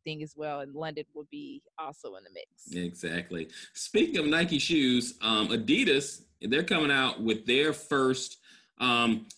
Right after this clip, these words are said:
Speaker 2: I don't know if the, the padding is gonna be any different, like their stack height,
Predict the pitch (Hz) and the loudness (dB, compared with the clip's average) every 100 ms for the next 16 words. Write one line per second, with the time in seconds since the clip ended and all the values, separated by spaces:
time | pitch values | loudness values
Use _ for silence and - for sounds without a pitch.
0 | - 302 262 208 143 117 110 - 113 101 | 0 4 6 4 4 4 2 0 0 0
1 | - 165 170 190 208 202 - 170 165 180 | 0 0 2 4 4 2 2 0 2 2
2 | 175 175 185 185 180 170 185 196 127 120 | 2 2 2 4 4 4 2 0 0 0
3 | 123 104 - 147 180 202 190 185 | 2 2 2 0 2 2 2 0